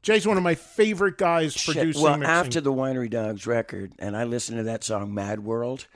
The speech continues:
Speaker 1: Mm-hmm.
Speaker 2: which I was, like, floored by, um, and they suggested Jay. I go,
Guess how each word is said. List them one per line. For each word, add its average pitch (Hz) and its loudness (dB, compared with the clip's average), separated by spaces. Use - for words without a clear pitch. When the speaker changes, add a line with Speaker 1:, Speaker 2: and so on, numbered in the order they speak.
Speaker 1:
Mm-hmm. 127 -6
Speaker 2:
which 123 -6
I 107 -4
was, 95 -6
like, 95 -8
floored 123 -4
by, 98 -8
um, 95 -6
and 98 -8
they 104 -6
suggested 101 -8
Jay. 101 -6
I 82 -8
go, - -14